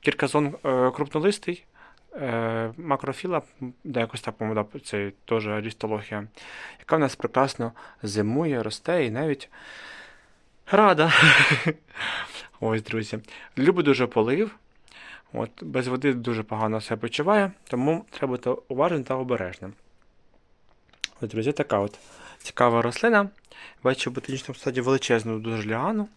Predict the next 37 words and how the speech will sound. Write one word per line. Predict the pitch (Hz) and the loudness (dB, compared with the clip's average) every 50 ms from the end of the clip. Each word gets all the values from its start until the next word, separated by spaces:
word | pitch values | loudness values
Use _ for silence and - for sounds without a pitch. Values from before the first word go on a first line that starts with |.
| _ _ - - - - - - - - - - | _ _ -20 -20 -20 -20 -20 -20 -20 -18 -12 -10
От, | 110 107 107 - - | -8 -8 -8 -6 -4
зі-, | 120 123 143 165 143 | -2 -2 -2 -4 -8
звідки, | 120 139 - - 135 | -10 -8 -6 -6 -6
в | 120 | -4
принципі, | - 127 123 - - - - 120 | -4 -4 -4 -6 -8 -4 -2 0
вона | 117 117 120 131 | 0 0 -2 -2
в | |
мене | 127 123 120 117 | -2 -2 -2 -4
і | |
взялася, | 110 104 - 107 101 95 95 98 - 110 110 110 - | -4 -4 -4 -2 -2 -4 -4 -8 -12 -14 -14 -14 -12
ця | - 110 | -12 -12
красуня. | - - 113 107 - - 107 107 107 107 - - - | -8 -8 -10 -8 -8 -8 -8 -8 -10 -12 -14 -8 -4
А | - - | -4 -2
ще | - - | 0 0
дуже | 233 233 185 156 | 2 2 2 0
цікаво, | - - - 147 165 165 | -2 -2 0 2 2 2
що | 147 - 131 | 2 0 -2
в | 120 | -2
неї | 123 143 151 | 0 0 0
час | - 139 123 - | 0 -2 -4 -4
від | - - | -4 -2
часу | - 147 165 - 131 | 0 0 0 -2 -2
бувають | 120 117 113 123 143 147 135 - - - - - - - - - - - - - - | 0 2 4 4 4 2 0 -2 -6 -18 -20 -20 -18 -18 -18 -18 -20 -20 -18 -12 -10
срібні | 107 - - 139 156 156 143 | -4 0 2 2 2 2 0
такі, | 131 - 123 - - 131 131 131 127 127 - - _ _ - | 0 -2 -4 -2 -2 0 2 2 2 0 -2 -4 _ _ -4
е, | 113 110 110 110 110 | -2 0 0 0 -2
сплеші | - - - - 131 123 113 107 - - 117 | -4 -2 2 6 6 6 6 4 2 -2 -2
на | 110 107 | -2 -2
листочках, | 110 107 - - 180 214 - - - - 117 - - - - _ _ - - - - - - | -4 -6 -2 0 0 0 0 -2 -4 -6 -8 -8 -10 -20 -20 _ _ -20 -20 -20 -14 -2 4
варієгатні. | 123 123 120 123 123 120 107 107 104 107 107 - 117 113 120 - _ _ _ _ _ _ _ _ _ _ _ _ _ _ - | 4 6 6 6 4 2 0 -2 -4 -4 -6 -6 -8 -8 -8 -10 _ _ _ _ _ _ _ _ _ _ _ _ _ _ -10
Ну, | 131 123 | -10 -8
тут | - 123 - - - - _ - - | -8 -10 -12 -14 -20 -20 _ -20 -16
щось | - 127 - - | -16 -14 -10 -8
не | 127 | -8
можу | 117 117 | -8 -6
знайти | 123 123 120 120 - 202 | -6 -8 -8 -2 0 0
вже, | 208 175 135 120 | 0 2 0 -2